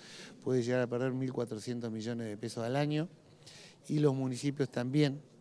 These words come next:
estarían en riesgo de perder la part-, la coparticipación del Fondo Sojero. Entonces, los dipu-, señores diputados van a tener que tener la responsabilidad,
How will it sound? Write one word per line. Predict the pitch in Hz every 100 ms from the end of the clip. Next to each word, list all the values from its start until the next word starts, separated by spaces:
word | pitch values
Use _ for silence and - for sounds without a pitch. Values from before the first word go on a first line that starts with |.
| -
estarían | 120 - 120 127 131 123
en | 113
riesgo | 117 131 127
de | 113
perder | 113 110 123 117
la | 113
part-, | 110 107
la | 104 110
coparticipación | 113 110 107 107 113 104 120
del | 107
Fondo | 113 101
Sojero. | 104 - 95 - - - - -
Entonces, | - 139 127 139 - - - - -
los | 127
dipu-, | 127 113
señores | 131 143
diputados | 131 123 139 139
van | 127
a |
tener | 123 131
que | 123
tener | 127
la | 127
responsabilidad, | 123 170 - - 135 120 120 123 120 127 135